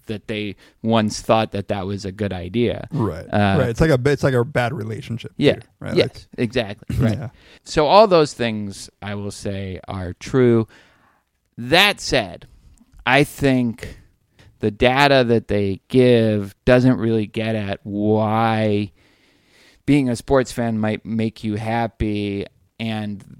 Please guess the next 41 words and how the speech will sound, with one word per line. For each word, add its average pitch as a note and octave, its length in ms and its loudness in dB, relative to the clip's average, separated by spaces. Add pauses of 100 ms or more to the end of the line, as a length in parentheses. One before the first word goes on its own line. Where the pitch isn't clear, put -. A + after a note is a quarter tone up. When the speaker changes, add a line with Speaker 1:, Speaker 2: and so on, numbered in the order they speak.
(140)
Speaker 1:
that A#2+ 160 -4
any E3 280 -2
true A3+ 440 -4
sports F3 440 -2
fan B2 260 -2
would B2+ 120 2
already D#3 380 6
know A2+ 580 6 (260)
that G#2+ 220 0
losing B2 560 8
is G#2+ 160 2
worse G#2+ 340 2
than G2 320 -4
winning. G2+ 360 -2
The G2+ 100 -4
ha-, A#2 240 2
the, G#2+ 160 0
the G#2+ 200 -2
little A2+ 380 2 (520)
bits C3 260 2
of G#2 100 -2
happiness A2+ 680 0
you G#2+ 100 -4
get A2 260 -4
from G2+ 220 -8
winning G#2 560 -4 (520)
are A2 140 0
not A#2 240 4
as G2+ 300 -4 (800)
pleasurable A#2 760 -2
as G#2 220 -6
the G2 300 -10
suffering B2 500 -2
you G#2 140 -4
go G2+ 240 -2
through G2+ 440 0
when F#2+ 220 -4
the, F#2+ 120 -6
your G2 160 -4
team F2+ 360 -6
loses. G2 580 0